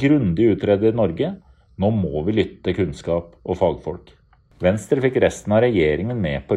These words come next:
rusreform, men Arbeiderpartiet stemte imot i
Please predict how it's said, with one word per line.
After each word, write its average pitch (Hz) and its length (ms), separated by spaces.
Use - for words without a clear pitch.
rusreform, 82 540
men 90 160
Arbeiderpartiet 104 800
stemte 101 400
imot 90 400
i - 100